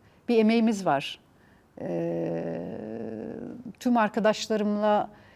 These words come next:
e, güzel bir şeyler yapmaya çalışıyoruz, takım arkadaşlarımla. E, Türkiye'de oradayken acayip arkamızda oluyor. Yani arkadaşlarımız var ya,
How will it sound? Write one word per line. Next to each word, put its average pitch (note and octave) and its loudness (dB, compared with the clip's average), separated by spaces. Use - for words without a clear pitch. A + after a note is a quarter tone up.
e, F#3+ -2
güzel G3+ 6
bir G3+ -4
şeyler E3+ 2
yapmaya D3+ 0
çalışıyoruz, - -10
takım E3 -4
arkadaşlarımla. D3+ -2
E, F3 0
Türkiye'de B3 6
oradayken A#3 8
acayip A3 6
arkamızda D3 0
oluyor. A2 -6
Yani D#3+ -2
arkadaşlarımız A#3 0
var B3+ 2
ya, F3+ 0